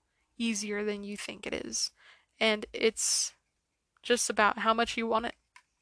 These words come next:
how much you're willing to do for that. Some people are willing to fucking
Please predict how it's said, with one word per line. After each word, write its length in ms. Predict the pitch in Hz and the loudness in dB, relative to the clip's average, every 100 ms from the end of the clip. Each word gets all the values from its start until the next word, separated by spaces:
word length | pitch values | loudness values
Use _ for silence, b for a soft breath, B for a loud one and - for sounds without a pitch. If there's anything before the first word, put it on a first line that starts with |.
| _ _ | _ _
how 100 | - | -6
much 240 | 226 233 - | -2 -2 -4
you're 120 | 226 | -2
willing 280 | 214 220 220 | 0 0 -2
to 140 | 220 | -6
do 240 | 202 202 - _ _ _ _ _ | -6 -6 -10 _ _ _ _ _
for 320 | - - 214 | -2 4 4
that. 240 | 196 - - | 4 -2 -6
Some 220 | - 240 247 | -2 0 2
people 240 | 302 302 | 4 8
are 160 | 254 226 | 8 6
willing 480 | 208 220 233 226 208 | 2 2 4 2 -2
to 120 | 202 | -6
fucking 420 | 208 - - 214 | -4 -8 -12 -16